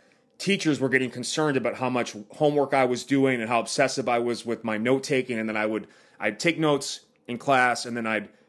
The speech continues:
uh, rewrite them to make them look more legible. Then I'd also type them out just to have a backup. It also helped me learn, you know, the act of kinetically typing things out. But, like, I was doing six hours of homework a night when I could have done, like, forty-five to sixty minutes.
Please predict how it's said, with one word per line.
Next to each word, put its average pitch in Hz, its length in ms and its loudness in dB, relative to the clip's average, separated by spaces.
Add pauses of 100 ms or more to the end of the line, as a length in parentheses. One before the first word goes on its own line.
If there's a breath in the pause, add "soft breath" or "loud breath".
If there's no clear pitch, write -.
(380 soft breath)
uh, 101 360 0 (240)
rewrite 139 480 2
them 156 240 0
to - 100 -8
make 120 160 -4
them 113 160 -2
look 127 140 2
more 117 120 -2
legible. 127 400 2
Then 113 140 -2
I'd 110 80 2
also 117 240 0
type 127 340 -2
them 117 140 -4
out 117 220 0
just - 160 -12
to 120 60 -6
have 110 120 -2
a 101 60 -6
backup. 113 580 0 (640 soft breath)
It 156 120 4
also 196 240 6
helped 190 160 6
me 147 80 0
learn, 160 480 0
you 131 80 -4
know, 117 160 0
the 117 100 0
act 123 240 0
of 110 160 -6
kinetically 117 420 -6
typing 117 360 -4
things 113 240 -6
out. 120 260 2
But, 113 260 -2 (360 soft breath)
like, 110 120 -2
I 139 100 6
was 147 140 0
doing 143 440 2 (720)
six - 300 2
hours 156 240 4
of 131 100 -4
homework 131 320 0
a 120 60 -2
night 120 240 0
when 117 100 -2
I 107 60 0
could 123 160 -4
have 107 100 -2
done, 110 140 0
like, 104 140 -4
forty-five 110 440 0
to 95 60 -10
sixty - 360 -6
minutes. 113 500 -4